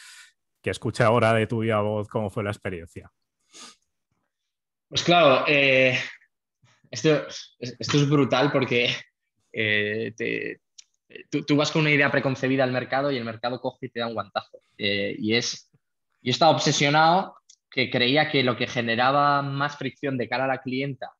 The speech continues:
Speaker 2: de las WhatsApp sales, o sea, de cara a nosotros lo que generaba fricción era el límite de usuarios por grupo y que era un coñazo gestionar diez grupos a la vez.
Speaker 1: Ujú.
Speaker 2: Pero yo creía que la fricción mayor para la clienta era que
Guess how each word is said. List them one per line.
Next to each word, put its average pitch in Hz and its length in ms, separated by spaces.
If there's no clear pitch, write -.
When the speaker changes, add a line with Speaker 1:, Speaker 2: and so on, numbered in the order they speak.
Speaker 2:
de 110 60
las 107 160
WhatsApp 120 300
sales, 139 360
o - 60
sea, 107 100
de 110 100
cara 151 200
a - 20
nosotros 151 360
lo 139 100
que 120 80
generaba 123 320
fricción 139 400
era 123 100
el 113 100
límite 120 500
de 107 180
usuarios 107 440
por 107 140
grupo 175 300
y - 80
que 117 80
era 120 220
un 120 100
coñazo 120 380
gestionar 117 460
diez 110 180
grupos 104 280
a - 40
la 65 80
vez. - 100
Speaker 1:
Ujú. 127 100
Speaker 2:
Pero 117 140
yo 139 200
creía 160 440
que 131 260
la 110 220
fricción 139 500
mayor 139 480
para 107 220
la 104 140
clienta 143 720
era 139 240
que 147 300